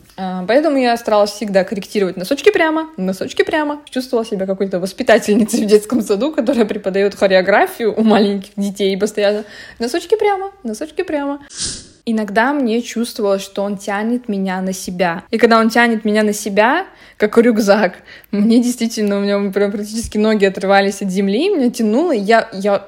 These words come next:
напрягаю ноги для того, чтобы остаться на земле, но не могу воспрепятствоваться его силе, и поэтому я тоже ему кричала и говорила, что: «Не тяни меня, не тяни меня!» Потому что он меня утягивал, перетягивал, и я понимала, что из-за этого мы можем упасть. Иногда мы брали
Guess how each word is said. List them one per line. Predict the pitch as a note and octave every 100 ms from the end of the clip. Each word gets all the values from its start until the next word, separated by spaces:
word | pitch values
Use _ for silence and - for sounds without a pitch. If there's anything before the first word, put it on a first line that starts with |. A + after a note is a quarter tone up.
| -
напрягаю | G#3+ G#3+ G#3+ B3 A3 G3+
ноги | G#3+ A3 G3+
для | F#3 F#3+
того, | F#3 G3
чтобы | G#3+ F#3+ F3+
остаться | - G#3 G#3 G3
на | F#3+
земле, | F#3 F#3+ F#3+ C4
но | D4+
не | G#3 G#3
могу | G#3 G#3+ B3
воспрепятствоваться | G#3 F#3+ - G3 G#3+ G#3 G3+ F3+ -
его | F#3 F#3+
силе, | F#3+ G#3+ D4+ E4
и | G#3
поэтому | G3+ G3 G3+ G3
я | F#3+
тоже | B3 A3+ G#3
ему | F#3+ F#3+
кричала | G3 F#3 - G#3+ B3
и | G3+
говорила, | F#3+ F#3+ G3 F#3+
что: | F#3 F#3 - - -
«Не | C#4 F#4+
тяни | G4 G#4+ A4+ G#4 G4
меня, | F#4 F4+
не | D#4 F#4+ B4
тяни | B4 A4+ B4 A4+ B4 A#4
меня!» | G#4+ A4 G#4 A4+ G#4+ D#4+
Потому | -
что | A3 B3+
он |
меня | A#3+ A#3+
утягивал, | A#3 - B3+ A#3+ G3 F#3+
перетягивал, | F#3+ G3 A#3 C4 B3 G3+
и |
я | F#3+
понимала, | G3 G3 G3+ A3
что | A3 G3
из-за | F#3+
этого | G#3 G#3
мы | F#3
можем | F#3 G#3 G3
упасть. | F#3+ G3 F3+ - -
Иногда | A#3+ G#3+ G3 G#3+ D4
мы | C4 G#3+ A3+
брали | F#3+ F#3+ G#3 G3+ -